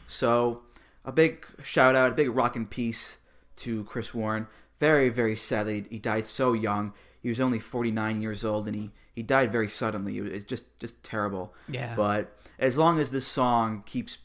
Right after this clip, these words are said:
Speaker 1: getting played on W W E programming, and, you know, considering Who Married the Boss's Daughter, that looks like it's gonna be a long time.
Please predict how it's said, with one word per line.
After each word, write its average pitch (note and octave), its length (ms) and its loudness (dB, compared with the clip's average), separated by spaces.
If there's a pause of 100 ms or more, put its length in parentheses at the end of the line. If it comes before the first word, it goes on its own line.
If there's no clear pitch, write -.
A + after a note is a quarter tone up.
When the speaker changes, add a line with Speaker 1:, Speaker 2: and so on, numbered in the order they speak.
(100)
Speaker 1:
getting A2+ 240 -4
played A#2 440 0
on G2+ 120 -2
W G#2+ 220 -6
W G#2 240 -6
E G#2 100 -6
programming, G#2+ 640 0 (720)
and, G#2+ 380 -2
you G#2+ 80 -10
know, G2 40 -10
considering A2 840 0 (300)
Who C3 160 0
Married A2+ 340 2
the G#2+ 80 -4
Boss's G#2+ 400 -4
Daughter, D3+ 680 6
that A#2 200 0
looks A#2 160 0
like A#2+ 100 -2
it's A2 100 -4
gonna A2+ 160 -4
be B2+ 140 -4
a A#2+ 60 2
long G#2+ 220 -2
time. A#2 480 -2